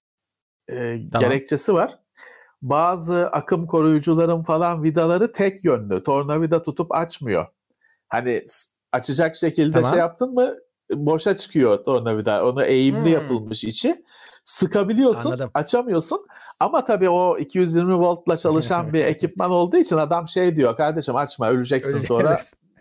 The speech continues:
Speaker 1: Ha, başın, benim başım derde girecek diyor.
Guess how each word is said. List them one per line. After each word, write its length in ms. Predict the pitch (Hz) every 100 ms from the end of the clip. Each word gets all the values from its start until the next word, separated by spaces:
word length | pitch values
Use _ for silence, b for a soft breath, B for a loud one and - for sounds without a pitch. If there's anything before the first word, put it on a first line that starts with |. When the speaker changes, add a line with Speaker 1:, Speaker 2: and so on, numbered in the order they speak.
| -
Speaker 1:
Ha, 360 | 143 127 107 - b b b 139
başın, 480 | 139 - 139 131
benim 280 | 139 143 135
başım 320 | 131 - 113
derde 260 | 110 107 104
girecek 520 | 104 98 98 95 -
diyor. 220 | 120 220